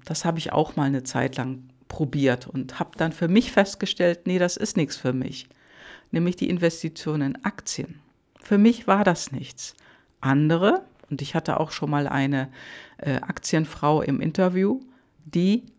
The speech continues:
für die ist das ihr Ding. Das heißt, wichtig für dich ist, was ist dein Ding? Finde heraus, was dein Ding ist und dann Ruhe bewahren. Denn wenn du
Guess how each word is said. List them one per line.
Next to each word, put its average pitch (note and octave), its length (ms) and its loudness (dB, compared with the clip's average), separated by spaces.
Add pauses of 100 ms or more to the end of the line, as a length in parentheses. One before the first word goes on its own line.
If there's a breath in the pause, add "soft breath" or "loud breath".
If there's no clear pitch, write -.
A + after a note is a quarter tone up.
(420)
für G3 200 6
die A3 160 2
ist B3+ 200 0
das A3 220 0 (200)
ihr B3+ 300 6
Ding. G3 480 4 (1500 loud breath)
Das D3+ 240 0
heißt, G3+ 600 6
wichtig A3+ 500 2
für G3+ 140 0
dich F#3 320 0
ist, - 420 -4 (120)
was D3 260 -2
ist C#3+ 220 -4
dein F3 260 2
Ding? C3 300 -2
Finde E3+ 340 -2
heraus, D3+ 500 -2
was - 200 -8
dein E3 300 0
Ding E3 180 0
ist C3+ 320 -4 (340 loud breath)
und C#3+ 220 -4
dann F3+ 380 0 (200)
Ruhe C#3+ 220 0
bewahren. B2+ 580 -10 (500 loud breath)
Denn E3+ 200 4
wenn G3 240 6
du A#3 480 4